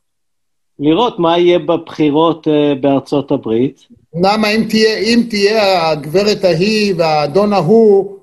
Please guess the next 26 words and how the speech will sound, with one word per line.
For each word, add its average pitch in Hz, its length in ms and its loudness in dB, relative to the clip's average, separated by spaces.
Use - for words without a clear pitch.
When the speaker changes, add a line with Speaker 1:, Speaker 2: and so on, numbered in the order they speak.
Speaker 2:
מה 185 340 -2
יהיה 202 220 0
שונה? 180 420 0
מה 160 200 -2
היה 214 180 0
להם 208 200 -2
שונה 185 380 -2
בימי 180 240 2
אוב-, 170 280 2
אובמה? 151 600 -2
מה 147 160 -4
הם 190 140 -4
יקבלו? 170 420 0
איזה 180 160 0
מתנות 175 500 -4
הם 180 80 -4
יקבלו? 156 480 -6
Speaker 1:
ההיגיון, 143 800 0
אה, 143 580 0
Speaker 2:
הסכם 196 220 -2
הגרעין? 180 640 0
מה? 143 240 -2
Speaker 1:
כן, 123 220 -2
ההיגיון, 156 840 2
אה, 156 240 2
שלהם 143 600 0